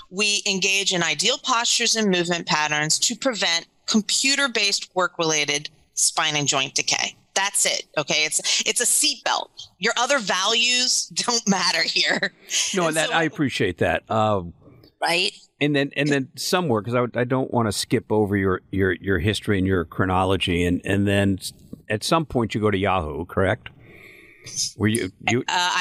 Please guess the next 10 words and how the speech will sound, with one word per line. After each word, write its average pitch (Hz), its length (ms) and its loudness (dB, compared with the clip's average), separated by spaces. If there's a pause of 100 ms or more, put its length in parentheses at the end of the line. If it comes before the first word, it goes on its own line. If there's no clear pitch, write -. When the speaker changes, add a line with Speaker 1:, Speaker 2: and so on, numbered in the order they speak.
(140)
Speaker 1:
A 202 160 0
O 185 100 2
L. 135 280 0 (120)
Speaker 2:
A 170 140 2
O 151 100 2
L. 85 240 -2 (140)
Okay. 78 340 0 (100)
Speaker 1:
Yes, 92 460 0
Speaker 2:
Um, 76 60 -6
Speaker 1:
yes. - 460 -2